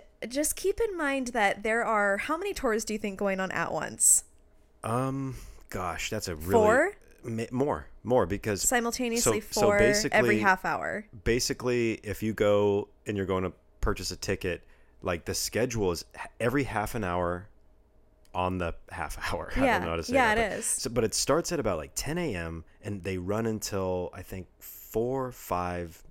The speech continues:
Speaker 2: maybe six o'clock, something like that. So you can
Speaker 1: Nice
Speaker 2: picture
Speaker 1: range.
Speaker 2: every, yeah, I'm good at, good at the ranges, as, as we all know.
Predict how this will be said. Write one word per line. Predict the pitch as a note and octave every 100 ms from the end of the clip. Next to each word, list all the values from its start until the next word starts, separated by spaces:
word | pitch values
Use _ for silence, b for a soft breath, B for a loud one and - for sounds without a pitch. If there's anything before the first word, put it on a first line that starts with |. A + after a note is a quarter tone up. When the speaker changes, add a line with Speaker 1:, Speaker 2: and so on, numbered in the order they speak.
| -
Speaker 2:
maybe | F#2 E2+
six | - - -
o'clock, | - D#2 D#2+
something | F#2+ F#2+
like | D#2
that. | D#2 C#2+
So | -
you | F#2
can | G#3
Speaker 1:
Nice |
Speaker 2:
picture | B2+ -
Speaker 1:
range. | F2+ A#2+ F#3 -
Speaker 2:
every, | B2+ C3 A#2+ C#3 A2+
yeah, | F2+
I'm | F#2
good | E2+ G2+
at, | F#2+ - F2
good | G2+
at | A2
the | C3
ranges, | F2 E2 E2
as, | D#2+ - -
as | D#2
we | F2+ F2
all | F2+
know. | D#2